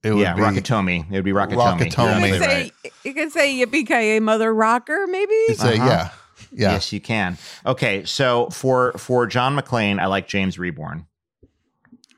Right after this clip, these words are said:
Speaker 3: I'll look this
Speaker 1: That's
Speaker 3: up
Speaker 1: good.
Speaker 3: again.
Speaker 1: You
Speaker 2: Uh,
Speaker 1: know him. You'll
Speaker 2: R E B H O R N, not with us anymore, but a stalwart of, um, of, uh,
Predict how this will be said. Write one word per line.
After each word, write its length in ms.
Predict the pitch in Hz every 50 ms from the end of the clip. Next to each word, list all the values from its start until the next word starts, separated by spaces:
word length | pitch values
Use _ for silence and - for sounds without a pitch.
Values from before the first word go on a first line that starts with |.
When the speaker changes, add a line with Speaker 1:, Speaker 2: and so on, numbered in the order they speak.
| _ _ _ _ _ _
Speaker 3:
I'll 80 | - 165
look 140 | 165 185 - _ -
this 100 | - -
Speaker 1:
That's 140 | 95 - -
Speaker 3:
up 60 | 147
Speaker 1:
good. 260 | 92 92 92 107 123
Speaker 3:
again. 480 | 120 - - 165 165 - - - 190 185 - _ _ - _ -
Speaker 1:
You 60 | -
Speaker 2:
Uh, 20 | 113
Speaker 1:
know 60 | -
him. 20 | 104
You'll 80 | 87
Speaker 2:
R 160 | 87 101 110
E 120 | 92 98 92
B 280 | 80 107 104 104 104 101 98 101
H 160 | 101 - - -
O 220 | 90 104 98 98 -
R 220 | - 95 95 101 92
N, 280 | 82 95 90 87 92
not 160 | 95 107 113 117
with 180 | 120 110 -
us 160 | 107 95 -
anymore, 600 | 98 90 90 90 85 87 85 85 82 80 92 95 85 80
but 240 | 80 90 87 80 - -
a 160 | 85 85 87
stalwart 1120 | - - - - - - - - 110 101 104 110 110 98 82 78 76 73 73 - - - - _ - - _ _ _ _
of, 420 | 92 90 82 80 85 80 78 - -
um, 480 | - 90 85 82 82 82 82 82 82 - - -
of, 580 | 90 85 80 82 82 82 80 82 - - - _
uh, 480 | - 87 85 82 82 82 85 82 82 85